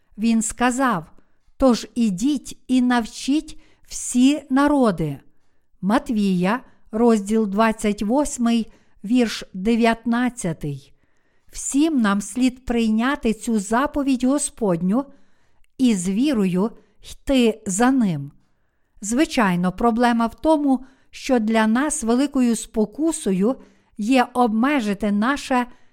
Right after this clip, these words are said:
євангельське служіння лише нашим найближчим оточенням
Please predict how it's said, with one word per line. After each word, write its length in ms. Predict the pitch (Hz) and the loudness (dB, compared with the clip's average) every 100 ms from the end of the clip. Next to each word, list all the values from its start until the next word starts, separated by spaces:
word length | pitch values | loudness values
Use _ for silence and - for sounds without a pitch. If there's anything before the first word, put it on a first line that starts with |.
| _ | _
євангельське 840 | 202 277 269 240 214 226 208 - 226 | -4 0 2 2 0 -2 -4 -4 -6
служіння 840 | - 247 294 226 190 175 175 202 - _ _ - - | -4 -2 -2 0 -2 -2 -2 -4 -8 _ _ -20 -8
лише 400 | 226 240 - 233 | -4 -2 0 0
нашим 580 | 220 214 277 - 247 233 | 0 -2 -2 -2 -2 0
найближчим 880 | 226 240 214 233 254 - 277 269 269 - _ _ - | 0 0 0 -2 -2 -4 -2 -2 -2 -20 _ _ -4
оточенням 1000 | - - 190 170 - 196 202 208 254 | -4 -2 -2 -4 -4 -2 0 0 -2